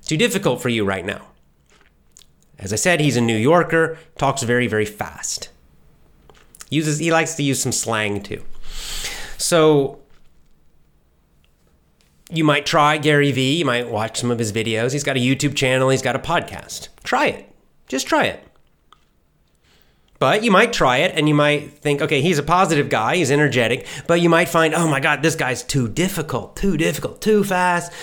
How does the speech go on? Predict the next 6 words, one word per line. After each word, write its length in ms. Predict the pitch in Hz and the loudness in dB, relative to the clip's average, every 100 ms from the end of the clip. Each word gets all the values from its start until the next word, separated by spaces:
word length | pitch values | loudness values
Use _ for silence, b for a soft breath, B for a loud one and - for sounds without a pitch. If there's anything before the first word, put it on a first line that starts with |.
| B B | B B
I 100 | 175 | -10
can't 240 | 175 185 180 | -4 -2 0
understand 560 | 175 160 190 190 196 | 0 -2 0 2 4
him." 260 | 160 123 - - _ _ _ _ _ _ _ _ _ _ _ B B B | 2 -2 -8 -20 _ _ _ _ _ _ _ _ _ _ _ B B B
So 220 | - 196 | 0 4
then, 500 | 180 185 190 185 | 6 6 6 2